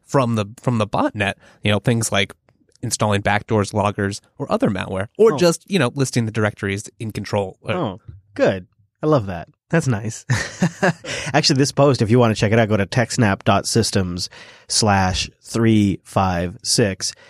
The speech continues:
Speaker 2: And, uh, they, they go through a bunch of different scripts here that they've looked at. So there's lots of different variations, from JavaScript files to batch script files. And they get an i-, they get an idea of some of the different activity the attackers were engaged in. And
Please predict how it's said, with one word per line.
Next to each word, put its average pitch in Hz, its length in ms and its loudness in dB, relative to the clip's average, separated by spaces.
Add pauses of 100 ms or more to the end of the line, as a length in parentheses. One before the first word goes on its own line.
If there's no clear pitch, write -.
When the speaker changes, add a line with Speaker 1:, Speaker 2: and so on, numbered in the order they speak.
(140)
Speaker 2:
And, 110 400 2
uh, 85 200 -2
they, 135 300 0
they 143 240 0
go 170 220 2
through 180 300 2
a 110 60 2
bunch 120 360 0
of 127 80 0
different 117 300 -2
scripts - 320 -2
here 160 100 2
that 156 100 -2
they've 120 220 0
looked 131 180 -2
at. 170 160 0
So 135 80 -2
there's 123 300 2
lots 123 380 -2
of 151 60 -2
different 120 160 -2
variations, 107 500 0
from 95 260 -8 (320)
JavaScript 139 540 2
files 123 460 2
to 107 80 -8
batch 107 260 -2
script - 280 -2
files. 104 640 -2 (240)
And 151 140 4
they 147 40 4
get 160 120 2
an 160 60 2
i-, 139 240 0
they 139 100 -2
get 175 140 2
an 156 60 2
idea 135 520 0
of 107 100 -6
some 131 140 -2
of 123 40 0
the 123 60 0
different 123 240 -2
activity 160 440 0
the 110 120 2
attackers 131 460 -2
were 113 100 2
engaged 104 480 -2
in. 104 300 -2
And 113 360 0